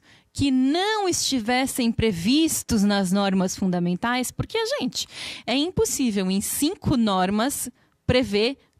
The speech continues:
todos os eventos e fatos e conflitos que podem acontecer. E quando acontecessem eventos, fatos e conflitos que saíssem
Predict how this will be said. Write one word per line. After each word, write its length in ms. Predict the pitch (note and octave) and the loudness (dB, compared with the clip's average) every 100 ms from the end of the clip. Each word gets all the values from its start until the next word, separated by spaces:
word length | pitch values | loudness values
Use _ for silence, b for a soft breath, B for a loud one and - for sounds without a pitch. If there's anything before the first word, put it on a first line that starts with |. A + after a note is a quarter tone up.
| _ - | _ 2
todos 520 | D4 C4 A#3+ D#4 B3+ | 4 4 4 2 2
os 140 | D4 | 0
eventos 580 | D#4 C4 G#3+ A3 C4+ A3+ | 0 0 2 2 2 0
e 60 | C#4 | -2
fatos 520 | - B3+ G#3+ A3 F#3+ | -2 -2 -2 -2 -2
e 60 | |
conflitos 600 | C4 C4 - F#3+ F3 G#2+ | 0 -2 0 -2 -2 -4
que 100 | - | -6
podem 340 | G3+ G#3 G3+ G#3+ | -2 -2 0 -2
acontecer. 600 | G#3+ A3 B3 - - - _ B B B B B B B B B B B B | 0 -2 -2 -4 -6 -8 _ B B B B B B B B B B B B
E 160 | - D5+ | -4 -2
quando 260 | - G#4 | -2 0
acontecessem 920 | F4 - D#4 C#4 C4+ - A#3 - A3+ | 0 0 0 0 -2 -2 -2 0 0
eventos, 600 | A3 G#3 A3+ A3 G#3+ G3+ - | -2 -2 -2 -2 -4 -6 -6
fatos 380 | G3+ - F#3 | -6 -4 -4
e 60 | G3 | -4
conflitos 560 | - G3+ - G#3 - - | -2 -6 -4 -6 -6 -8
que 140 | A#3+ | -6
saíssem 840 | - B3+ A3 A#3 A#3 - G3 F3 | -4 -4 -2 -4 -4 -6 -6 -6